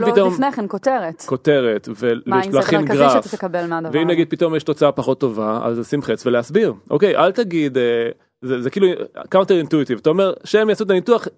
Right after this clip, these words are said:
Speaker 1: אולי הם לא ימצאו משהו." אני אומר, "ההפך, להציף את כל הדברים, מה שטוב להסביר, מה שלא טוב להסביר", כי בסוף, הקבצים עוברים לאיזשהו אנליסט, והוא צריך להעביר מסר להנהלה.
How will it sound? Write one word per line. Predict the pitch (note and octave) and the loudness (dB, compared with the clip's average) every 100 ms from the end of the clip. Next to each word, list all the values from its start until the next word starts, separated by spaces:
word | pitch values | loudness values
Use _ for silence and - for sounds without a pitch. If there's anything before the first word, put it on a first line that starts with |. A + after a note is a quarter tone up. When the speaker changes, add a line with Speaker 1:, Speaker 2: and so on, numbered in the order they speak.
| _ | _
Speaker 1:
אולי | D#3 F3 | 2 2
הם | F3+ | 4
לא | F3+ | 2
ימצאו | D#3+ - D3+ C3 | 0 0 0 2
משהו." | A2 G#2 A#2+ | -2 -4 -4
אני | D3+ | -2
אומר, | F#3 D#3+ | 0 2
"ההפך, | D#3 D3+ G#2 - _ _ | 0 -2 -12 -18 _ _
להציף | B2+ B2+ A3 F3+ | -6 -4 -4 -4
את | E3 | -2
כל | - G3+ | 0 2
הדברים, | E3 A#2+ A2 A2 C3 F3+ _ _ - | 0 -2 -4 -4 -8 -10 _ _ -4
מה | D3 | -2
שטוב | C#3+ E3+ - D#3 B2 | 0 -2 0 0 2
להסביר, | A#2+ A2 A2+ A#2 D3+ | 0 -2 -4 -6 -4
מה | C3 | -4
שלא | C3 C#3 C3+ | -2 -2 -2
טוב | C3+ A2+ | -2 -2
להסביר", | A2 G2 G#2+ A2 B2 D#3 _ _ _ _ | -2 -4 -8 -6 -4 -6 _ _ _ _
כי | C3 | -8
בסוף, | B2+ - A3+ A3 - _ _ _ _ | -6 -2 0 -2 -6 _ _ _ _
הקבצים | - A#2+ A#2 A#2 A#2+ E3 | -6 -4 -4 -6 -6 -2
עוברים | D3+ B2 C#3+ | 0 0 0
לאיזשהו | B2+ B2+ B2+ | 0 -2 -4
אנליסט, | A#2 A#2 D#3+ F#3+ - - | -4 -2 -2 -4 -8 -12
והוא | B2 | -8
צריך | C#3+ D3 | -8 -6
להעביר | C#3 A#2 C3 | -4 -2 -4
מסר | A#2+ B2 - B2 | -4 -6 -6 -4
להנהלה. | A2 G#2 G#2 G#2 | -4 -6 -8 -10